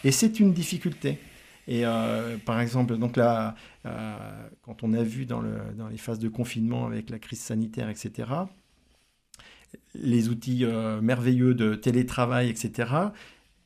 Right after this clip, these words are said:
eh bien, il s'agit quand même, euh, il y a une perte là de, euh, de, de relations directes, il y a une perte, euh,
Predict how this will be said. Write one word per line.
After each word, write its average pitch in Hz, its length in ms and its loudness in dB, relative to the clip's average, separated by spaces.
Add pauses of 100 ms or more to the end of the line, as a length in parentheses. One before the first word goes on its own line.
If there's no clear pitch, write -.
(120)
eh 123 100 4
bien, 170 300 4
il 151 100 4
s'agit 147 640 2
quand 151 140 4
même, 208 480 6
euh, 127 120 4
il 127 80 6
y 156 80 6
a 185 40 8
une 170 220 6
perte - 360 2
là 147 140 2
de, 131 180 -2
euh, 117 720 -2
de, 117 240 -4
de 113 140 -2
relations 123 480 4
directes, 127 500 0 (140)
il 113 80 -2
y 117 40 2
a 120 40 0
une 123 100 0
perte, 147 320 -4
euh, 113 160 -2